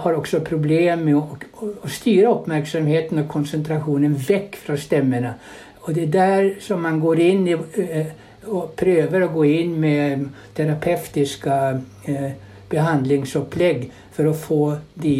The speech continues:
å ikke være så fokusert på de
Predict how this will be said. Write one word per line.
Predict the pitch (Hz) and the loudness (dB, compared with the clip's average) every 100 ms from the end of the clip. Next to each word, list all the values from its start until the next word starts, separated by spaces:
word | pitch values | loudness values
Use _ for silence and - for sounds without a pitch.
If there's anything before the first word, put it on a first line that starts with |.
| 131 | -2
å | 170 | -6
ikke | - 202 156 - 165 | -2 0 0 0 2
være | 151 151 | 2 0
så | 147 139 | -4 -4
fokusert | 165 - 147 - 160 160 156 - | -4 -4 -4 -2 0 -2 -2 -4
på | 139 139 131 - | -2 -2 -4 -8
de | - | -6